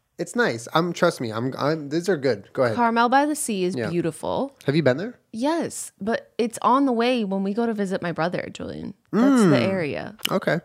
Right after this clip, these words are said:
Speaker 2: So I think that's super beautiful. But like I said, since it's on the way <laughs> to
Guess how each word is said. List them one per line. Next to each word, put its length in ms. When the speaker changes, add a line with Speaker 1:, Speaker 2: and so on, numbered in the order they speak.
Speaker 2:
So 440
I 80
think 240
that's 200
super 300
beautiful. 760
But 320
like 160
I 80
said, 400
since 260
it's 160
on 200
the 80
way 240
<laughs> 0
to 60